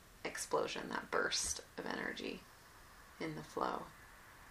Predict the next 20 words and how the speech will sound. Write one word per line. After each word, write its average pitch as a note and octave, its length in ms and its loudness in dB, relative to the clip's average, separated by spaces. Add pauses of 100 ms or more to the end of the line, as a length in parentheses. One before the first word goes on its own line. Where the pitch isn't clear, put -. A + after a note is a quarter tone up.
(1120)
And G3 100 12
so G3+ 120 12
I've G3 140 12
been G3 160 10
really G3 240 10
patient F3+ 600 6
with E3 180 4 (1400)
my E3 240 8
last D#3+ 580 10
round D#3+ 340 8
of D#3+ 140 2
paintings D#3+ 720 0
because E3 320 0
their E3+ 180 4
message, F#3 680 8 (2500)
their F#3+ 100 12
messages F#3+ 500 10
aren't D#3+ 220 6
clear E3 420 6
yet. - 440 4